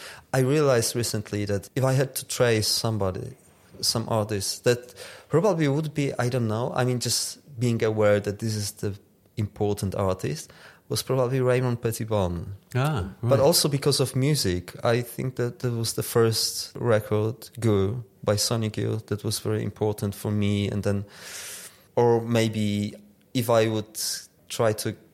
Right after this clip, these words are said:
Speaker 1: get earlier, that would be probably Impressionist, but back then I was a little bit i-, immature.
Speaker 2: Right, yeah. I was intrigued, though, that you said that you,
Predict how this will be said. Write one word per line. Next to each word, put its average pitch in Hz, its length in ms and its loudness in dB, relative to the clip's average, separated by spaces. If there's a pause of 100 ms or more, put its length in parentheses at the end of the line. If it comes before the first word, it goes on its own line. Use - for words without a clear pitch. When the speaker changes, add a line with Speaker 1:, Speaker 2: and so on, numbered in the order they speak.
Speaker 1:
get 104 260 -2 (160)
earlier, 92 960 -2
that 104 180 -4
would 101 140 -4
be 98 80 -6
probably 98 600 -4 (300)
Impressionist, 147 680 0
but - 260 -6
back 107 200 0
then 104 160 0
I 98 120 2
was - 600 -4
a 104 40 -6
little 104 220 0
bit 92 240 -2
i-, - 220 -8
immature. 101 600 -4 (540)
Speaker 2:
Right, 85 260 -2 (360)
yeah. 87 240 -2 (580)
I - 60 0
was 135 140 4
intrigued, 165 380 2
though, 123 180 6
that 107 180 2 (260)
you 117 160 4
said 120 240 4
that 110 160 -4
you, 117 580 2